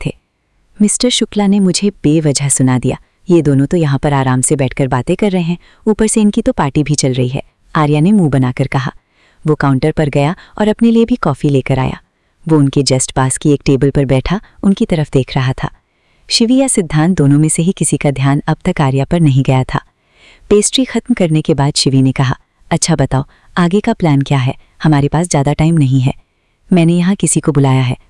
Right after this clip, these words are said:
वो बस आता ही होगा," सिद्धांत ने घड़ी में टाइम देखकर कहा। "हाँ वो तो ठीक है, पर मैं तुम्हें पहले ही बता देती हूँ, मैं रेहान मलिक से वापस नहीं मिलूंगी।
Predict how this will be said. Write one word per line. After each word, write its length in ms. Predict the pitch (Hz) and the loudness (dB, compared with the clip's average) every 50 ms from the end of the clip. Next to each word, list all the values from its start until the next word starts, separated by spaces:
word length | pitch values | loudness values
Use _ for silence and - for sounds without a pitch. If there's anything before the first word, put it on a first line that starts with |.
| _ - | _ -2
वो 100 | 160 160 | 0 0
बस 180 | 151 165 - - | 0 0 0 -2
आता 200 | 139 127 - 139 | -2 -2 -2 -2
ही 140 | 139 156 170 | 0 0 0
होगा," 320 | 151 143 123 - - - _ _ _ | 0 0 -2 -2 -6 -10 _ _ _
सिद्धांत 440 | - - 180 160 143 147 147 143 147 | -2 0 0 0 2 0 0 0 2
ने 120 | 160 185 | 0 0
घड़ी 240 | 180 - 147 143 143 | 0 0 0 2 2
में 120 | 139 165 190 | 2 0 0
टाइम 240 | - 156 135 131 | 0 2 2 2
देखकर 300 | 127 135 135 - - 151 | 2 0 -2 -2 -4 -4
कहा। 260 | - - 127 120 - - _ _ _ _ _ _ _ _ _ _ _ _ | -2 -2 -4 -4 -6 -8 _ _ _ _ _ _ _ _ _ _ _ _
"हाँ 240 | - - 185 202 233 | -6 -2 0 0 2
वो 120 | 247 262 | 0 0
तो 140 | 269 - 262 - | 0 0 -2 -2
ठीक 240 | - - 196 - - | -2 -2 -2 -2 0
है, 120 | 156 143 170 - - - - - | -2 -2 -2 -6 -12 -20 -6 -2
पर 100 | 185 170 | 0 0
मैं 120 | 170 165 | 0 0
तुम्हें 240 | - 156 151 170 165 | 0 2 2 2 2
पहले 240 | - 165 143 139 143 | 2 0 0 2 2
ही 120 | 147 160 | 0 2
बता 240 | 143 143 - - 131 | 0 0 0 0 0
देती 260 | 131 139 131 - 143 | 0 0 0 0 0
हूँ, 120 | 135 131 - - - - - - | 0 0 -2 -4 -10 -20 -4 0
मैं 100 | 175 165 | 0 2
रेहान 340 | 151 147 139 131 135 143 151 | 2 2 2 2 2 2 4
मलिक 220 | 147 139 139 139 - | 2 2 0 0 -2
से 120 | - 170 | -2 0
वापस 320 | 156 131 127 - 143 - | 0 0 0 -2 0 0
नहीं 180 | 151 139 139 143 | 2 2 4 4
मिलूंगी। 380 | 139 131 131 131 127 113 - | 2 2 2 0 0 -2 -4